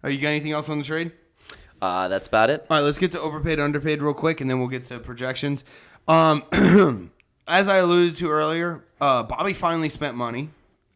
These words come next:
Speaker 2: He finally spent money. He also finally, like, joined the chat.
Speaker 1: Yeah, like, Jesus, Bobby. Where the fuck you been?
Speaker 2: Yeah, he's just been dominating us, but,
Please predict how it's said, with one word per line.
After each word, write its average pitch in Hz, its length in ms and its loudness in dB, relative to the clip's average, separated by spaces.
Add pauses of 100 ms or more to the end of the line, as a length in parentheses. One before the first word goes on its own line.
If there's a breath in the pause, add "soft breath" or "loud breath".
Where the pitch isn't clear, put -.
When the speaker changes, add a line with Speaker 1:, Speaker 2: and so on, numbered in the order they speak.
(140)
Speaker 2:
He 117 100 -6
finally 113 400 0
spent 117 220 -6
money. 104 240 -2
He 104 180 -2
also 110 400 -2
finally, 95 420 -4 (120)
like, 85 160 -10 (160)
joined 90 260 -6
the 82 60 -14
chat. 90 360 -4 (600 loud breath)
Speaker 1:
Yeah, 139 340 -2 (160)
like, 127 380 -10
Jesus, 127 380 -6
Bobby. 104 420 -12 (880 soft breath)
Where 139 100 -6
the 127 60 -8
fuck - 260 -4
you 143 60 -8
been? 131 240 -4 (180)
Speaker 2:
Yeah, 101 280 -8 (240)
he's 92 180 -12
just 95 220 -8
been 85 260 -10
dominating 95 560 -6
us, 92 180 -6
but, 87 200 -10